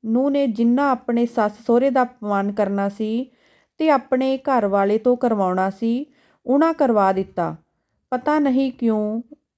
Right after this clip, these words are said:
ਉਹ ਸ਼ੁਰੂ ਤੋਂ ਹੀ ਉਹਨਾਂ ਦੋਨਾਂ ਨੂੰ ਚੰਗਾ ਨਹੀਂ ਸੀ ਸਮਝਦੀ।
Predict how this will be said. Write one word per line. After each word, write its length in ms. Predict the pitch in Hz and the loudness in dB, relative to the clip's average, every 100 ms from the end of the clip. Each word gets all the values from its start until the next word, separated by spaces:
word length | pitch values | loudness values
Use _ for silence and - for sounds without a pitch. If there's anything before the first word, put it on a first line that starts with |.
| _ | _
ਉਹ 300 | 240 247 285 | 0 2 2
ਸ਼ੁਰੂ 400 | 285 302 320 349 | 0 0 2 2
ਤੋਂ 200 | 349 285 247 | 2 0 2
ਹੀ 180 | 262 - | 0 0
ਉਹਨਾਂ 240 | 247 269 | 0 0
ਦੋਨਾਂ 380 | 240 226 254 277 | 2 2 2 0
ਨੂੰ 160 | 269 269 | 0 -2
ਚੰਗਾ 420 | 262 220 220 254 | 0 0 2 2
ਨਹੀਂ 200 | 226 220 | 0 -2
ਸੀ 140 | 262 | -4
ਸਮਝਦੀ। 600 | 247 220 208 226 202 185 | -2 0 0 0 -2 -6